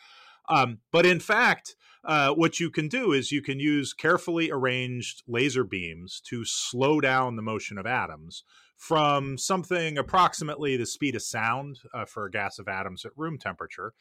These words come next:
down to a speed of a few centimeters per second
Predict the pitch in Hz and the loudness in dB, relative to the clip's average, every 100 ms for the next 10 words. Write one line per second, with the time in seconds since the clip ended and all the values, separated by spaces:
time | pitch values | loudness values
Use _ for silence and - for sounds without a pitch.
0 | - - _ 127 151 147 147 143 135 135 | -20 -20 _ 0 2 4 4 2 -2 0
1 | 135 139 147 139 127 - 185 160 139 - | 2 0 0 0 0 0 0 2 0 -2
2 | 170 143 - 135 120 107 92 - 95 - | -2 -2 -2 -2 -2 -2 -4 -8 -12 -10
3 | 90 - | -10 -12